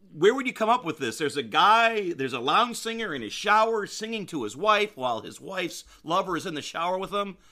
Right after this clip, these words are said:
Those are the kind of sketches that I like, and those are the kind of, those silly sketches. It's two or three minutes long. It doesn't, it doesn't overstay its welcome. It's funny.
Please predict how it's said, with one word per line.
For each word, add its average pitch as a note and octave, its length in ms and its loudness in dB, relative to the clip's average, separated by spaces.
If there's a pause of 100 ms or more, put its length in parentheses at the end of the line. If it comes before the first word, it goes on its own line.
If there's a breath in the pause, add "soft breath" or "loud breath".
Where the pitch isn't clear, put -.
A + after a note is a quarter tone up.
(200 soft breath)
Those A3+ 260 0
are D#4 80 -2
the B3+ 60 -6
kind A3+ 240 -2
of F#3 60 -4
sketches F#3+ 440 -4
that C#3+ 180 -2
I B2+ 60 0
like, C3+ 500 -2
and C#3 120 -6
those F3+ 160 -4
are F#3 40 -6
the E3 80 -6
kind E3 240 -6
of, B2+ 200 -8
those E3+ 200 -4
silly A#3+ 600 -4 (720 soft breath)
sketches. F#3 760 -6 (580)
It's - 180 -12
two C4 200 -4
or A3+ 120 2
three G#3 240 -6
minutes F#3+ 320 -4
long. F#3 420 4
It - 180 -10
doesn't, F#3 440 -4 (480 soft breath)
it D3 140 -6
doesn't G3 280 -2
overstay F3 500 -2
its D3+ 160 -8
welcome. F3+ 560 -2 (240)
It's - 180 -6
funny. G3 600 -2